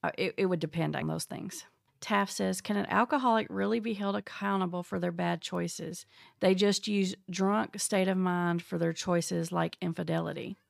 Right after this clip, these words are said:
What you're saying is whatever bad thing they did, like they acted like a jerk, if they cheated, if they texted or something like that, they just said, "I'm drunk." Yeah, they're still accountable no matter if you're, it's like legally, you can be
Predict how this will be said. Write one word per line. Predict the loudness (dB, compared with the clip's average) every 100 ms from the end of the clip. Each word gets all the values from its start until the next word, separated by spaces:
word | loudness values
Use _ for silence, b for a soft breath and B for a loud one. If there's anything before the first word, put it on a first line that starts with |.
| _ B
What | 2 2 4
you're |
saying | 4 4 6
is | 4 6
whatever | 6 6 6
bad | 6 6 4
thing | 2 2
they |
did, | 4 4
like | 4
they | 2 0
acted | 0 0 2
like | 2 0
a |
jerk, | 2 4 6 6 4 0
if | -2 0
they | 0 0 0 -4 B B B -6
cheated, | 0 2 4 6 6 6
if | 4 0
they | -2 0 0 -2 -2
texted | 2 2 4 4
or | 4
something | 2 0
like | 0
that, | -2
they | 0
just | 0 0
said, | 0
"I'm | 0
drunk." | 0 0 -2 -4 -12 B B B B
Yeah, | 6 6 4
they're | 4 4
still | 4 4 4
accountable | 6 4 4 2
no | 4
matter | 6 6 6
if | 4
you're, | -2 -6
it's | -4 -2 -2
like | -2
legally, | 0 0 0 0 -2 B B B B -10
you | -4 2 2
can | 6 6
be | 6 4 4 2 0 -2